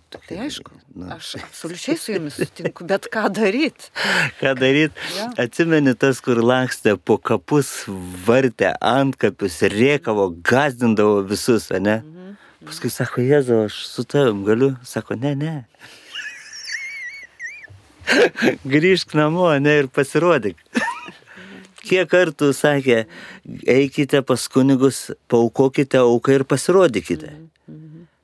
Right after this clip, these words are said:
Speaker 1: Ane?
Speaker 2: Mhm.
Speaker 1: Tas, kuris yra visų atmestas, ane,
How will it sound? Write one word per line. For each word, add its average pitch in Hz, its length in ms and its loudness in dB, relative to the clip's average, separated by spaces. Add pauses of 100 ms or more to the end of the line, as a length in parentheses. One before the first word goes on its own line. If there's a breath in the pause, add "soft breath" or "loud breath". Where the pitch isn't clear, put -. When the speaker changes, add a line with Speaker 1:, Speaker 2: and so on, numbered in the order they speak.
(120)
Speaker 1:
Ane? 98 340 -4
Speaker 2:
Mhm. 160 640 -18
Speaker 1:
Tas, 160 340 0
kuris 143 680 2 (500)
yra 123 540 4
visų 120 800 0
atmestas, 131 800 -2 (300)
ane, 101 360 -4